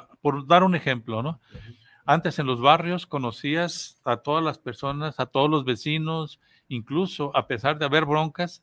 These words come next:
Speaker 1: había una estimación y había un cuidado interno, ¿no?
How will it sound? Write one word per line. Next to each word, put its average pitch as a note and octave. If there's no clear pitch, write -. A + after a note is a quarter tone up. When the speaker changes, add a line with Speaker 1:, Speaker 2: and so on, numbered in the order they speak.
Speaker 1:
había C3
una D#3+
estimación C#3
y D3+
había C3+
un D#3+
cuidado D3+
interno, C3
¿no? C#3